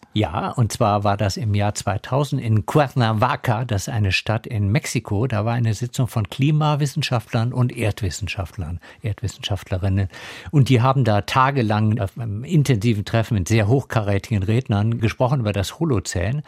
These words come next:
Und irgendwann ist es dann Paul Crutzen, der Nobelpreisträger war für die Forschung zur Ozonschicht, dem ist dann irgendwann der, äh, der Hut geplatzt, ja.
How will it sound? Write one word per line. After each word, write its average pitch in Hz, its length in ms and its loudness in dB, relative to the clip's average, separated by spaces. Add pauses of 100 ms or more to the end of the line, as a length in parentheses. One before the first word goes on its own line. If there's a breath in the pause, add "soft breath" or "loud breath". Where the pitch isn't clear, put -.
(380 loud breath)
Und 135 220 2
irgendwann 151 440 2
ist 127 160 -2
es 135 140 -2
dann 123 360 0
Paul 147 260 2
Crutzen, 123 640 2
der 104 220 2
Nobelpreisträger 101 1200 -2
war 104 360 0
für 92 320 -4
die 92 360 -4
Forschung 104 440 -2
zur 110 280 -2
Ozonschicht, 127 720 0 (360 loud breath)
dem 147 120 6
ist 160 200 2
dann 147 100 2
irgendwann 156 320 4
der, 131 240 4
äh, 120 300 4
der 107 400 2
Hut - 260 -2
geplatzt, - 580 0
ja. 123 260 0